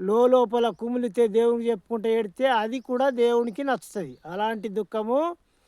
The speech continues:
దేవునికి ఇష్టమవుతుంది. అలాంటి దుఃఖము దేవుడు స-, ఆనందిస్తాడు, దేవుడు దీవిస్తాడు. ఎన్ని పోయినా అంతకంటే ఎక్కువ ఇస్తాడు టైం వచ్చినప్పుడు.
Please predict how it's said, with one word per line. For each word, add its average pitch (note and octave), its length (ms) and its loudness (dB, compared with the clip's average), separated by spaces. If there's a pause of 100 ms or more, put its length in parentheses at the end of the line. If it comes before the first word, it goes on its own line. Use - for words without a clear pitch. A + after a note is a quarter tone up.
(480)
దేవునికి A3+ 480 2
ఇష్టమవుతుంది. C#4 920 4 (680)
అలాంటి B3+ 480 4
దుఃఖము C#4+ 460 2
దేవుడు C#4 400 8
స-, A#3 140 -4
ఆనందిస్తాడు, C#4+ 1080 2
దేవుడు C#4 320 8
దీవిస్తాడు. D#4+ 800 2
ఎన్ని C#4+ 240 4
పోయినా D#4+ 400 6
అంతకంటే C#4+ 480 0
ఎక్కువ D4 240 2
ఇస్తాడు D#4+ 380 2
టైం C#4+ 280 2
వచ్చినప్పుడు. C4+ 680 0